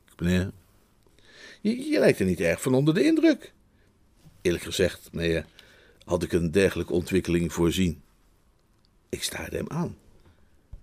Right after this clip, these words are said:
"Maar waarom, waarom heb je dan dat plan in 's hemelsnaam voorgesteld?" "Om u de waarheid te zeggen, meneer, ik was er niet geheel afkerig van dat de relatie tussen Miss Watson en mijzelf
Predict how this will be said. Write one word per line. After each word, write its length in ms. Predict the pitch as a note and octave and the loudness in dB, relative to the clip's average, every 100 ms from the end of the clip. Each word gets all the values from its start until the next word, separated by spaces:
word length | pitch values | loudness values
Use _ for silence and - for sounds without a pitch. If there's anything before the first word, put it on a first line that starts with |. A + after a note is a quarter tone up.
| - | -4
"Maar 160 | - | -2
waarom, 240 | D2+ D2 C#2 - - | 0 0 -4 -14 0
waarom 280 | F2 F2+ F2 | 4 6 6
heb 140 | F#2+ | 4
je 120 | G2 | 4
dan 180 | F2+ F#2 | 2 4
dat 220 | F#2+ - | 2 2
plan 260 | - G2+ F#2+ | 6 6 6
in 140 | G2 | -2
's 60 | - | 2
hemelsnaam 580 | G#2+ G#2+ F#2+ G2 F#2+ - _ | 4 6 4 -2 -4 -6 _
voorgesteld?" 840 | - E4+ F#4 B3 A3+ B3 G3 D3+ - _ _ _ _ _ _ _ _ _ _ | -6 4 6 6 4 8 8 8 -2 _ _ _ _ _ _ _ _ _ _
"Om 160 | - E2 | -6 -4
u 60 | |
de 100 | D2+ | 0
waarheid 380 | D#2 F2 F2 D#2+ | 2 2 2 -2
te 100 | D2+ | -2
zeggen, 300 | E2+ E2 D#2+ | -2 -2 -2
meneer, 300 | D#2+ E2 D#2 - _ - _ _ _ _ _ _ | -2 -2 -4 -10 _ -20 _ _ _ _ _ _
ik 180 | - - | -16 -2
was 200 | F#3 - | 0 2
er 100 | E2 | 0
niet 180 | F#3+ | 0
geheel 280 | - - F2+ | 0 2 2
afkerig 680 | - - - G#2+ F#2 E2 - | 2 -6 2 4 4 2 0
van 260 | F2 F2+ E2+ | 2 2 2
dat 180 | F2+ - - | 0 -2 0
de 140 | F2+ | 2
relatie 500 | E2 F2 F#2+ F2+ F#2 | 2 2 2 0 -6
tussen 360 | - - - E2+ | -4 -6 -2 -2
Miss 200 | E2+ - | -2 0
Watson 460 | F#2+ F#2 F#2 F2+ | -2 -2 0 0
en 140 | C#2+ E2 | 0 -2
mijzelf 520 | D#2 D2+ F2 D#2 - | -4 -2 -2 -2 -6